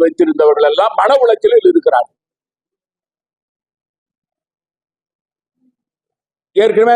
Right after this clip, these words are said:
நான் சொன்னது போல, புதுச்சேரியில் உள்ள மரியாதைக்குரிய ரங்கசாமி அவர்கள் தலைமையில் உள்ள என் ஆர் காங்கிரஸ் பாஜக கூட்டணி அரசு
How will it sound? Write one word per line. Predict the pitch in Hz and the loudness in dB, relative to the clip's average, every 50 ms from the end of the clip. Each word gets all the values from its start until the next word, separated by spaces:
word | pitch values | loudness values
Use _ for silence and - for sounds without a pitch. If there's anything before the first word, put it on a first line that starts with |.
| 226 | 0
நான் | 220 196 160 196 | 0 0 0 0
சொன்னது | 190 196 208 208 202 196 - | 0 0 0 0 0 0 0
போல, | 160 160 165 180 196 214 - 719 - _ _ _ _ _ _ _ _ _ _ _ _ _ _ _ _ _ _ _ _ _ - | 0 0 2 2 0 0 0 -2 -6 _ _ _ _ _ _ _ _ _ _ _ _ _ _ _ _ _ _ _ _ _ -6
புதுச்சேரியில் | 202 220 220 - 233 220 220 208 208 196 185 175 | -4 -4 -2 -2 0 0 0 2 2 2 2 2
உள்ள | 170 160 160 180 185 190 196 - - - _ _ _ _ _ _ _ _ _ _ _ _ _ _ _ _ _ _ _ _ _ _ _ _ _ _ _ _ _ 156 | 2 2 2 2 2 0 0 -2 -4 -8 _ _ _ _ _ _ _ _ _ _ _ _ _ _ _ _ _ _ _ _ _ _ _ _ _ _ _ _ _ -2
மரியாதைக்குரிய | 170 180 185 185 180 170 170 165 - - 190 214 214 202 190 - - | 0 2 2 2 2 2 0 0 0 0 0 2 2 2 0 0 0
ரங்கசாமி | 160 165 - 208 214 208 208 202 190 190 190 | -2 0 0 0 0 0 0 -2 0 2 2
அவர்கள் | 180 175 170 165 165 151 - | 2 2 2 0 -2 -2 0
தலைமையில் | 165 165 180 185 180 170 165 | 0 0 2 2 2 2 2
உள்ள | 160 156 165 170 175 185 180 - - _ _ _ _ _ _ _ _ _ _ _ - | 2 2 2 2 2 0 0 -2 -8 _ _ _ _ _ _ _ _ _ _ _ -2
என் | 160 175 190 202 208 | 0 2 2 2 2
ஆர் | 208 185 | 0 0
காங்கிரஸ் | 170 185 180 175 175 170 151 135 | 0 -2 0 2 2 0 0 0
பாஜக | 135 151 175 175 190 180 170 - 160 - - | 0 -2 0 2 0 -2 0 -2 -2 -4 -2
கூட்டணி | - 180 180 - 170 160 156 | -2 -4 0 0 0 0 2
அரசு | 147 139 147 143 - - 180 | 0 0 0 -2 -2 0 0